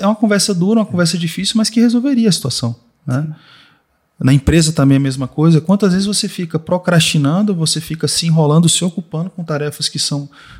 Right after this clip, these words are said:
Speaker 1: totalmente irrelevantes,
Speaker 2: É.
Speaker 1: porque você não tá querendo olhar pra aquele leãozinho que tá te esperando. É formiga o dia todo, formiga, formiga,
Speaker 2: É.
Speaker 1: formiga, formiga, e o leão tá vindo.
Speaker 2: É.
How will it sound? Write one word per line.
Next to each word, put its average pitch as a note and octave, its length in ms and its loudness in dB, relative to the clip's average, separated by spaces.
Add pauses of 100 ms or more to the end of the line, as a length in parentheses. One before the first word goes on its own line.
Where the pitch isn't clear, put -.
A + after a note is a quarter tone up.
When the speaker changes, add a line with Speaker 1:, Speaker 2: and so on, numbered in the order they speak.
Speaker 1:
totalmente G3+ 580 -2
irrelevantes, G3+ 920 0
Speaker 2:
É. A2+ 40 -14 (880)
Speaker 1:
porque A#3 240 0
você G#3+ 560 -2
não A3 160 0
tá G#3+ 140 0
querendo A3+ 340 0
olhar G3 220 2
pra G3+ 100 -8
aquele A3 240 -4
leãozinho G#3 520 0
que G#3 120 -8
tá G#3 140 -2
te G#3 60 -10
esperando. G3+ 460 -2
É C3 40 0
formiga F#3+ 500 0
o C3+ 40 0
dia D#3+ 180 0
todo, C3+ 260 -4
formiga, G3 420 2
formiga, E3+ 380 0
Speaker 2:
É. E3+ 40 -4
Speaker 1:
formiga, D#3+ 400 -4
formiga, G3+ 340 -2
e C4+ 40 4
o C#4+ 60 0
leão B3 240 2
tá E4+ 140 -2
vindo. C4 360 -4 (240)
Speaker 2:
É. A#2+ 120 -10